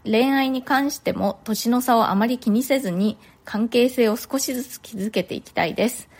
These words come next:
コロナ禍ではありますが、まずは食事に誘ってみたいと思います。少し勇気が出ました。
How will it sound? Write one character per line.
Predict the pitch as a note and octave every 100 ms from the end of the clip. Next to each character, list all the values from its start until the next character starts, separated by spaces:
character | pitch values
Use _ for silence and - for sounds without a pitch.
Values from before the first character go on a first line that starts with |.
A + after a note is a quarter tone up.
| - - _
コ | - A3+
ロ | C4
ナ | D4
禍 | C#4
で | G#3
は | E3
あ | D#3+
り | G3
ま | C4
す | -
が、 | E3 - _
ま | - A3
ず | G#3+
は | E3+
食 | - F#3+ A3
事 | A#3+
に | A#3+
誘 | B3 G#3+ B3
っ |
て | A#3+
み | A#3 A3+
た | C4
い | B3+
と | -
思 | - F3+
い | F#3
ま | F#3+ B3+
す。 | - - - -
少 | - C#4+
し | - G3+
勇 | C#4
気 | C#4
が | G3+
出 | E3+
ま | F3+ G#3
し | -
た。 | C3+ -